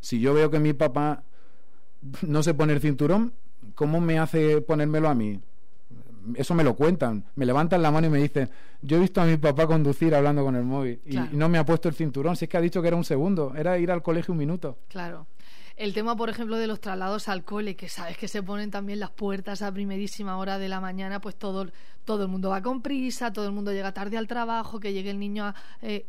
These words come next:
Speaker 2: los sistemas de, me imagino que se habrá dado y se ha dado,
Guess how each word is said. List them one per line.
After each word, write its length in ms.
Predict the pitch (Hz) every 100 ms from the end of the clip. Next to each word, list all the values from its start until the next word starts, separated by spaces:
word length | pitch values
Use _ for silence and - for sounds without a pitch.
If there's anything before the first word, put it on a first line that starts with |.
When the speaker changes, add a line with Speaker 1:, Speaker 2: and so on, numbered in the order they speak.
| - - - -
Speaker 2:
los 320 | - 202 196
sistemas 400 | 214 196 220 233
de, 340 | 220 233 233 220 -
me 140 | 214 208
imagino 500 | 202 190 240 269 262
que 240 | 262 233
se 220 | 214 -
habrá 240 | 196 185 208
dado 320 | 233 269 269 -
y 100 | 170
se 180 | -
ha 60 | 202
dado, 320 | 226 214 196